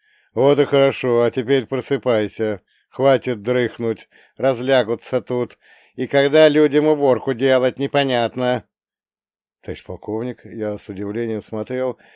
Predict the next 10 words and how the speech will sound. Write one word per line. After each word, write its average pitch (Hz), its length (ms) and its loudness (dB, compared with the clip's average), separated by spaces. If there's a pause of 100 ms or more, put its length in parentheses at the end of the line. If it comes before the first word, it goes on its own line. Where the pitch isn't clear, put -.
(340)
как 127 160 -4
у 135 60 0
мужика 135 440 0
открывается 120 640 0
рот, 143 280 0
но 117 160 -2
оттуда 135 420 -6
доносится 120 680 -4
абсолютный 107 600 -6
бред. 90 380 -12